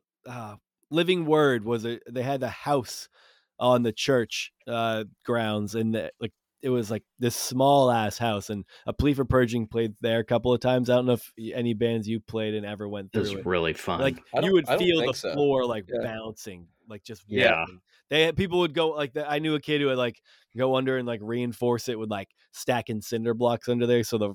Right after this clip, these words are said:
Speaker 1: floor
Speaker 3: Yeah.
Speaker 1: wouldn't cave in while people were just jumping around and shit. It was such a cool place.
Speaker 3: Yeah.
Speaker 1: Um,
Speaker 3: Wait,
Speaker 1: but that
Speaker 3: wait. Was, was that in Lynchburg, or was that, like, more in between that and, like, Richmond? 'Cause
Speaker 1: It
Speaker 3: I
Speaker 1: was
Speaker 3: might be
Speaker 1: in,
Speaker 3: thinking of
Speaker 1: it
Speaker 3: a
Speaker 1: was
Speaker 3: totally
Speaker 1: in Lynchburg. It was,
Speaker 3: Okay,
Speaker 1: like,
Speaker 3: I'm thinking of
Speaker 1: on
Speaker 3: a
Speaker 1: one of
Speaker 3: totally
Speaker 1: the main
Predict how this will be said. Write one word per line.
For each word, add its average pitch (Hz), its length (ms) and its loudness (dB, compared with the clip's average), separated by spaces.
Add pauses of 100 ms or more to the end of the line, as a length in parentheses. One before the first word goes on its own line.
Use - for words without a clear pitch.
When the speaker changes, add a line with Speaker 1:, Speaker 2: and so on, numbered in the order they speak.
Speaker 1:
floor 110 240 6
Speaker 3:
Yeah. 107 80 8
Speaker 1:
wouldn't 113 260 0
cave 113 180 2
in 117 180 4
while 113 120 0
people 117 280 0
were 120 240 4 (120)
just - 240 -6 (240)
jumping 113 320 -6
around 110 240 -4
and 113 100 -10
shit. 123 280 -6
It 165 100 4
was 165 180 4
such 165 200 0
a 151 40 -6
cool 131 260 -4
place. 110 460 -6 (240)
Speaker 3:
Yeah. 101 280 -4
Speaker 1:
Um, 104 300 -4 (300)
Speaker 3:
Wait, 180 320 4
Speaker 1:
but - 20 -18
that 226 80 -2
Speaker 3:
wait. 147 280 -2 (720)
Was, 170 180 -4
was 170 140 -4
that 233 180 4
in 202 160 2
Lynchburg, 240 340 0
or - 40 -6
was 170 100 -8
that, 175 140 2
like, 139 260 0 (220)
more 143 260 4
in 127 160 2
between 127 380 -4
that 123 160 0
and, 104 100 -8
like, 98 180 -8
Richmond? 92 380 -10 (420)
'Cause 123 120 -4
Speaker 1:
It 160 60 -4
Speaker 3:
I 160 40 -8
Speaker 1:
was 165 200 4
Speaker 3:
might 143 100 6
be 147 60 4
Speaker 1:
in, 120 60 -2
Speaker 3:
thinking 127 180 0
of 120 80 0
Speaker 1:
it - 20 4
Speaker 3:
a 202 40 4
Speaker 1:
was 190 100 6
Speaker 3:
totally 151 180 4
Speaker 1:
in 151 120 0
Lynchburg. 117 560 -4
It 117 60 -6
was, 117 120 0
Speaker 3:
Okay, 113 100 -4
Speaker 1:
like, 117 140 -2
Speaker 3:
I'm 156 80 4
thinking 156 180 0
of 131 60 0
Speaker 1:
on 131 60 -4
Speaker 3:
a - 20 -6
Speaker 1:
one 131 140 2
of 123 40 2
Speaker 3:
totally 117 120 0
Speaker 1:
the 117 80 -4
main - 20 -4